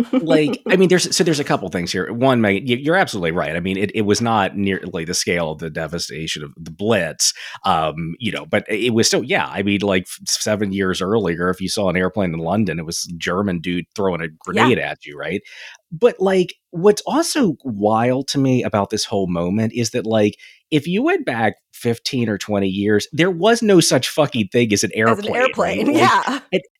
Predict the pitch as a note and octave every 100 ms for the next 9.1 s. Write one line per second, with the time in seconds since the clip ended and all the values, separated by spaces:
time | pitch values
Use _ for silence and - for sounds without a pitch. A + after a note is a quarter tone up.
0 | - F3 F3+ D3+ - _ - D#3+ D3 -
1 | D3+ D3+ G3 D4+ G3 D3+ C#3+ - C#3+ A#2
2 | G#2 A2 A2+ A2 A2 G#2+ - G#2 - F#2+
3 | F2+ F#2 G2+ G2 G#2 G2+ F#2+ G2 F#2+ -
4 | F#2+ F#2 - F#2 F2 F#2 F2 G2+ F2+ E2+
5 | E2+ F#2+ F2+ - F#2 F2 F2 - - -
6 | A#2 C3+ - C3+ F#3 D#4 E4 - A3 F3+
7 | D#3+ D3+ D3+ D3+ D#3 C#3+ C3 D3+ E3+ E3+
8 | B2 G2+ F#2+ F2+ F#2+ E2+ - D#2 E2 D#2